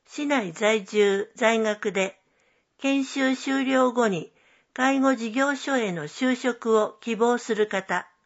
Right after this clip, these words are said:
介護に関心がある方。定員二十人。定員長の場合は選考を行い、受講決定は十一月下旬に通知します。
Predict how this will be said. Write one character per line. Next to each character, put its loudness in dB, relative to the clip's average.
介 0
護 -2
に -10
関 -2
心 2
が 0
あ 0
る -8
方。 -14
定 4
員 0
二 0
十 -2
人。 -4
定 2
員 4
長 2
の -2
場 0
合 -4
は -4
選 0
考 0
を -6
行 -6
い、 -6
受 -4
講 -2
決 -6
定 -2
は -2
十 0
一 -6
月 -2
下 2
旬 2
に -2
通 -4
知 -6
し -8
ま -4
す。 -20